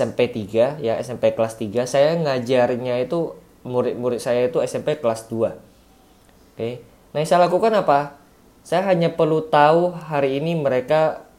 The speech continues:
belajar sampai halaman berapa, kemudian mereka besoknya akan belajar di halaman berapa, saya pelajarin terlebih dahulu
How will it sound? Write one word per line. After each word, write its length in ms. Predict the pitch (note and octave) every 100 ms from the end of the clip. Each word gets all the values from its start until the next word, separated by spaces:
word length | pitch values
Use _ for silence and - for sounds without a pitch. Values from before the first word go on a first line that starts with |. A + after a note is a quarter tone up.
| _
belajar 800 | A#2+ A#2+ A#2 A#2 B2 A#2 B2 - - _ _
sampai 580 | - A#2 A2 A#2 A#2 A2+
halaman 540 | A#2 A2 A2 A2+ A2
berapa, 560 | G#2 F#2+ F#2+ A2+ D#3 E3 - -
kemudian 540 | B2 A2+ A#2 C3+ D3+
mereka 560 | C3+ A#2 A#2 - D3+ D3
besoknya 560 | B2 A2+ G2 B2 C#3
akan 240 | A#2+ A#2+ G2+
belajar 320 | G#2+ A2 C#3
di 100 | B2
halaman 380 | A2+ A2 A2 G#2+
berapa, 560 | G#2 G2+ C#3+ D3+ D#3+ - - - _ _ _
saya 380 | - C3 C3+ D3+
pelajarin 560 | D3 B2 A#2 A#2+ B2 A#2+
terlebih 400 | A2+ A2+ A#2 A2
dahulu 480 | A#2 B2 C3+ A2